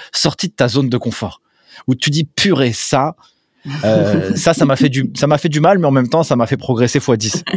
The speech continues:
Speaker 2: Bah, déjà, la première chose qu'on peut dire sur le, sur le conseil, c'est que, enfin, en tout cas, euh, le conseil U G T, parce qu'en fait, on parle souvent du conseil, du conseil,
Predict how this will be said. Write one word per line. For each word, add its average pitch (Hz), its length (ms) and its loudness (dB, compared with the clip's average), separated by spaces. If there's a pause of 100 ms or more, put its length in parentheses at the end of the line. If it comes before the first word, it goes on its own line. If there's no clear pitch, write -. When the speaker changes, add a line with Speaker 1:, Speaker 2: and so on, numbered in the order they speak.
(1120)
Speaker 2:
Bah, 165 340 0
déjà, 180 360 -2
la 202 100 0
première 180 240 -2
chose 214 160 -2
qu'on 170 120 -2
peut 165 100 -2
dire 185 180 0
sur 156 220 -4
le, 147 560 0
sur - 160 -2
le 156 100 2
conseil, 185 380 0
c'est 160 160 -6
que, 143 300 -4
enfin, 135 180 -4
en 123 80 -4
tout - 100 -18
cas, 156 300 -2
euh, 131 120 -2
le 156 180 2
conseil 160 340 -6
U - 20 -2
G 143 120 -2
T, 175 100 0
parce - 120 -6
qu'en 135 140 -4
fait, 165 180 -2 (100)
on 151 100 -2
parle 143 160 -6
souvent 165 260 0
du 147 140 -4
conseil, 160 420 0
du 135 120 -10
conseil, 165 400 -2